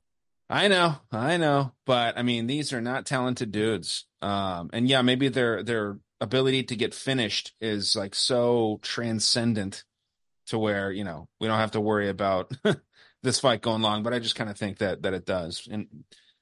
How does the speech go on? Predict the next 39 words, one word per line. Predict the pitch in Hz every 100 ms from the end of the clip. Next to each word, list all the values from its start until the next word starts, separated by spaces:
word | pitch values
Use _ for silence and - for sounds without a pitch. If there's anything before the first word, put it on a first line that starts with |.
| _ _ -
just | 170 -
to | 196
kinda | 180 143
zig | 113 139 131
when | 131
everyone | 120 120 117
else | 113 120
is | -
zagging, | 117 110 113 110
I, | 107 -
I'm | 117 110 110 117
not | 135 156 117
going | 147 151
as | 127
far | 151 156
as | 135
picking | - 147 117
Flick. | - 165 202 - _ _ -
I've | -
heard | 131 143
some | 151
people | 160 156
on | 151
the | 139
Flick | - 151
side. | - 151 151 160 _ _ -
I |
just | 123 -
can't | 143
get | 156 -
there, | 90
man. | 80 85 107 _ -
He's, | 113 107
uh, | 110
he's | 107 110
not | 120
a | 123
good | 117
fighter. | - 117 87